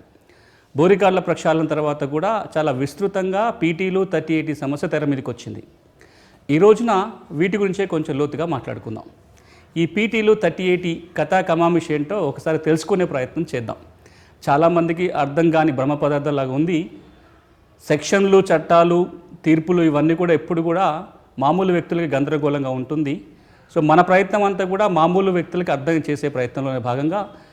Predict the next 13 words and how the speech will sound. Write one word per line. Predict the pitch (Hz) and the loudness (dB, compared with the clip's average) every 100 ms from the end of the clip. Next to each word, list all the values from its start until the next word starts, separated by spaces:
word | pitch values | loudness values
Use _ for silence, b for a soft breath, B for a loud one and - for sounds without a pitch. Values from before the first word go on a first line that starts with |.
| B B | B B
సింపుల్గా | - 190 196 233 214 233 | -2 0 2 0 4 2
కొన్ని | 233 190 190 | 2 0 0
కీలకమైన | 190 185 208 208 202 185 | 0 2 4 4 2 2
అంశాలని | 160 156 147 170 170 | 0 0 -2 -2 -2
చర్చిద్దాం. | 135 143 117 - - - _ _ _ _ _ _ b b b - | -2 -2 -4 -6 -10 -20 _ _ _ _ _ _ b b b 0
ఈ | 170 190 185 165 | 2 2 0 -4
పీటీలు | 208 220 240 226 | -2 0 4 4
థర్టీ | 220 190 208 | 4 0 2
ఎయిటీ | 202 196 | 0 2
ఏంటో | 190 180 185 | 2 2 2
అర్థం | 156 190 | 0 0
కావాలి | 185 180 170 165 160 | 0 2 4 4 2
అంటే | 156 156 208 202 202 | 0 -2 -4 -4 -8